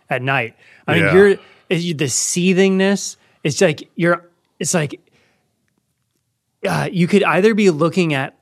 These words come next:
Speaker 1: the beginning of everything, like the primordial seething
Speaker 2: Sure.
Speaker 1: uh, life, or you could be looking inside a human body. It's like, it's very, you know, it's so obviously the connection with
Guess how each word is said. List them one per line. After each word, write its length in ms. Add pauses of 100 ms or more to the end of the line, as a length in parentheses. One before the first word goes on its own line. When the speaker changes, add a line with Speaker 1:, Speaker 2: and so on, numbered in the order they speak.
(140)
Speaker 1:
the 160
beginning 540
of 100
everything, 640 (100)
like 280
the 80
primordial 960
seething 800
Speaker 2:
Sure. 380 (120)
Speaker 1:
uh, 300
life, 520 (280)
or 200
you 100
could 120
be 120
looking 340
inside 440
a 40
human 320
body. 340
It's 100
like, 160
it's 140
very, 420
you 80
know, 80
it's 140
so 320 (280)
obviously 440
the 80
connection 500
with 140